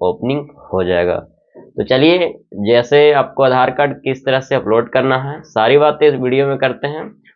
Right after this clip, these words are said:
उसके लिए हम चलते हैं मोबाइल के स्क्रीन पे। हेलो फ्रेंड्स, हम मोबाइल के स्क्रीन पे आ चुके हैं। आप लोग को भी प्रॉब्लम चल रहा होगा इस तरह के,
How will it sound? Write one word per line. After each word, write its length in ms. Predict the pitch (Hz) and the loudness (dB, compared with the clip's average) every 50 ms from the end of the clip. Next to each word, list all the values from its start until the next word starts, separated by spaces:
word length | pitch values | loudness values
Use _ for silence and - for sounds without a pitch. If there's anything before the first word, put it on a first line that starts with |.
| _ _ - | _ _ -4
उसके 300 | 120 113 - - 170 170 | -4 -2 0 2 2 4
लिए 120 | 180 175 | 4 4
हम 180 | 180 175 170 165 | 4 2 0 0
चलते 360 | 165 160 151 147 147 160 165 | 0 0 0 0 2 0 0
हैं 220 | 160 165 165 165 - | 0 0 -4 -8 -8
मोबाइल 340 | - - 123 127 135 139 143 | -6 -4 0 0 0 0 0
के 200 | 139 151 160 180 190 196 - _ _ _ _ - | 0 0 0 0 0 -6 -16 _ _ _ _ -6
स्क्रीन 500 | 139 139 135 - _ - 139 135 131 127 127 | -6 -6 -6 -6 _ -2 0 0 0 0 -2
पे। 140 | - 117 98 80 82 - - _ _ - | -2 -2 -2 -2 -4 -8 -16 _ _ -4
हेलो 260 | 117 120 123 127 143 156 | 0 0 2 2 2 2
फ्रेंड्स, 440 | 151 - 151 156 160 165 165 - - - _ _ _ _ - - | 2 2 2 2 2 0 -4 -8 -20 -20 _ _ _ _ -8 -6
हम 100 | 110 123 | -4 -2
मोबाइल 300 | 127 127 135 143 156 151 | 0 0 2 2 0 0
के 180 | 147 160 156 | 0 0 0
स्क्रीन 340 | 156 - - 147 156 156 156 | 0 -2 -4 0 0 0 2
पे 100 | 147 160 | 2 2
आ 120 | 147 135 127 | 2 2 2
चुके 280 | 131 - 135 127 - 147 | 0 -4 -8 -2 -2 -2
हैं। 300 | 147 143 147 151 185 - _ _ _ _ _ _ - | -2 -2 -6 -14 -18 -20 _ _ _ _ _ _ 0
आप 220 | 110 123 123 127 | 0 0 0 2
लोग 200 | 160 170 175 170 | 2 2 2 4
को 80 | - 180 | 2 2
भी 100 | 175 175 170 | 2 2 0
प्रॉब्लम 440 | 175 - 165 160 151 160 165 165 165 | 0 0 0 2 2 2 0 0 -2
चल 180 | 165 - 143 135 | -2 -2 -2 0
रहा 160 | 131 147 147 | 2 2 2
होगा 160 | 147 143 147 | 2 2 2
इस 200 | 143 143 139 - | 0 0 -2 -4
तरह 180 | 143 139 139 135 | -4 -4 -4 -4
के, 180 | 139 151 147 | -4 -10 -12